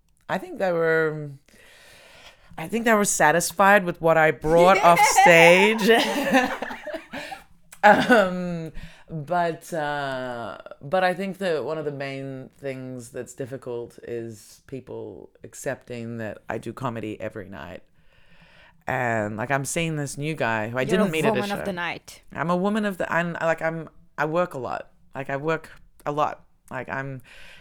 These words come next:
Speaker 1: if you're producing that many shows, uh, I'm doing a lot of marketing. I'm, so during the days, like, there will be periods where I have to, I have to work. Like, I don't have a day off.
Speaker 2: Yeah.
Speaker 1: You know, and that's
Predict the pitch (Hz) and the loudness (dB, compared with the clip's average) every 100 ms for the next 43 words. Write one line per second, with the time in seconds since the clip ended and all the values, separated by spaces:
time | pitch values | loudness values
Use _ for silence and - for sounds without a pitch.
0 | - 139 160 160 165 175 190 170 160 160 | -14 -8 -8 -6 -6 -6 -4 -4 -4 -6
1 | 151 170 165 160 160 139 - 135 139 131 | -6 -2 0 0 -2 -8 -10 -6 -2 -2
2 | 127 123 131 135 135 135 135 131 135 135 | -2 -4 -8 -8 -6 -6 -6 -4 -4 -4
3 | 131 131 151 196 190 180 170 135 131 127 | -6 -6 -6 -6 -8 -8 -10 -12 -12 -16
4 | - - - - - - 160 151 165 160 | -18 -20 -20 -20 -20 -6 -4 -2 -4 -2
5 | 156 170 165 147 - 120 117 147 139 135 | 0 2 0 -4 -8 -10 -6 -6 -6 -6
6 | 151 143 139 131 131 - 127 - 120 - | -6 -4 -4 -4 -4 -8 -10 -10 -12 -8
7 | 113 175 180 104 117 - 135 131 131 156 | 0 0 0 -6 -8 -6 -8 -8 -6 -2
8 | 143 - - 139 135 131 120 - 127 123 | -2 -6 -10 -8 -8 -10 -12 -6 -6 -4
9 | 104 139 - - - - - 254 220 _ | -6 -8 -18 -20 -20 -20 -10 -8 -8 _
10 | _ _ - 135 165 208 - 208 165 - | _ _ -12 -10 -10 -12 -8 -6 -6 -8